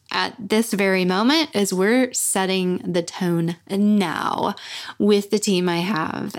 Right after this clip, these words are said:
And that's exciting 'cause we get to build this the way that we want.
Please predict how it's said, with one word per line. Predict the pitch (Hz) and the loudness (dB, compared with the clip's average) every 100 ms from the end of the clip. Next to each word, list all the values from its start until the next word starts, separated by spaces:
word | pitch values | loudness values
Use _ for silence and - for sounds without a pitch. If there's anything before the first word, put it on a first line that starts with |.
| - | -4
And | 175 170 165 165 175 185 - _ | -2 0 0 0 -2 -4 -8 _
that's | - 196 - | -4 -2 -2
exciting | 208 - 208 254 214 - - - _ _ _ _ | -4 -2 0 2 0 -2 -6 -8 _ _ _ _
'cause | - 185 | -4 -2
we | 180 | 0
get | 202 | -2
to | - | -2
build | 185 185 180 180 | -2 0 0 0
this | 185 - | -2 -2
the | 196 | 0
way | 175 170 | 0 0
that | 180 | -2
we | 180 | -2
want. | 170 170 170 185 233 - | 0 0 0 -2 -2 -6